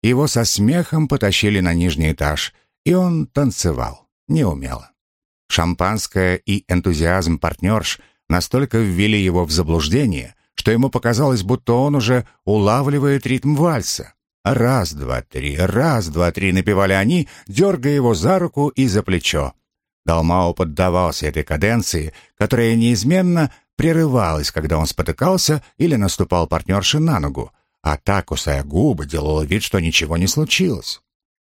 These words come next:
Эти девушки не прижимались к нему, как делала Эмма, когда они плясали под каким-нибудь навесом во время праздника в своём квартале.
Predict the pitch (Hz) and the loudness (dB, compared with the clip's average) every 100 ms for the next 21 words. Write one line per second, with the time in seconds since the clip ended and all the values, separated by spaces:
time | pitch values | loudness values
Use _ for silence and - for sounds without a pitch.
0 | _ _ - - 160 110 143 147 - 156 | _ _ -2 2 2 2 2 2 0 0
1 | 151 160 170 156 185 185 127 90 - 82 | 0 0 0 2 2 2 2 -2 0 0
2 | 76 71 82 76 87 82 90 92 - 139 | 0 0 -2 0 0 2 0 0 0 0
3 | 101 78 82 78 85 82 85 87 - 117 | 0 0 -2 0 2 2 0 -2 -2 0
4 | 101 - - 90 107 95 85 85 85 82 | 0 -2 -4 -2 0 2 2 0 0 0
5 | 113 131 104 - - _ 87 95 98 87 | 0 2 0 -2 -8 _ -2 0 2 0
6 | 85 95 123 101 104 101 - 87 87 92 | 0 0 0 0 -2 -2 -2 0 0 0
7 | 98 98 - 90 69 - | -2 -2 -2 -2 -2 -8